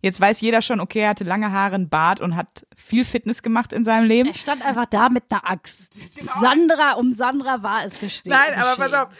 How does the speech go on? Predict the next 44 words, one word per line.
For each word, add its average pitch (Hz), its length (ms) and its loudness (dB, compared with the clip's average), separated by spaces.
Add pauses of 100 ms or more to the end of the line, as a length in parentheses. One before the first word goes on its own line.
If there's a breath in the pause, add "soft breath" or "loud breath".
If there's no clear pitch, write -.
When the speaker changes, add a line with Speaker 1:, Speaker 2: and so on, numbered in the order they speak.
(480 loud breath)
Speaker 1:
Wer, 202 380 2
das 185 240 -6
ist - 80 -4
jetzt 233 160 -4
schon 190 120 0
ewig 247 280 -4
her, 226 160 2
ne? 190 120 0
Aber 208 260 0
wir, 185 40 -12
dann 196 220 -4
hatten 220 200 -6
wir 202 80 -4
irgendwie 202 220 -6
so 190 100 -6
ein 185 40 -4
bisschen 196 300 -4 (360 loud breath)
auch 180 140 0
Blickkontakt 269 460 0
und 254 60 -4
so. 254 60 -4
Und 240 80 0
dann 240 160 2 (160)
hat 233 160 2
er 311 80 2
mich, 254 160 0
nachdem 233 320 -2
seine 226 200 0
Schicht - 300 -6
vorbei 214 380 2
war, 269 80 2
scheinbar, 262 300 0
zumindest 226 300 -2
stand 233 180 2
er 190 80 2
irgendwann 202 260 2
auf 208 80 2
der 208 140 -4
Tanzfläche 240 480 -4
hinter 240 260 -4
mir 214 180 -6
und 214 140 -6
dann 208 180 -6
sagt - 340 -12